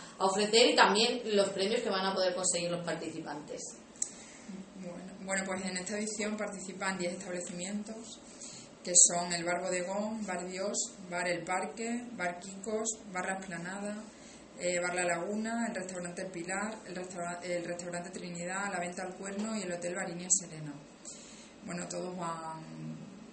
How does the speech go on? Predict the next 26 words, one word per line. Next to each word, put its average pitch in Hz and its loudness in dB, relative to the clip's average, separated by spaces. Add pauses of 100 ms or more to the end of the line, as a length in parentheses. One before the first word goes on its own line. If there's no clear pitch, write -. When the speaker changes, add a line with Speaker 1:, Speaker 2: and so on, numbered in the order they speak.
(220)
Speaker 2:
van 170 -4
a 165 -4
participar 170 -2
durante 165 -6
este 180 -10
fin 175 -8
de 165 -6
semana. 190 -2
Hay 180 -2
una 170 -4
novedad, 175 -2 (100)
y 185 -2
es 165 -2
que 165 -4
en 165 -8
esta 160 -6
edición 175 -6
solo 165 -4
hay 160 -6
una 160 -10
tapa 196 -6
por 190 -8
Speaker 1:
Solo 180 -2
hay 180 0
una 170 0
tapa, 160 2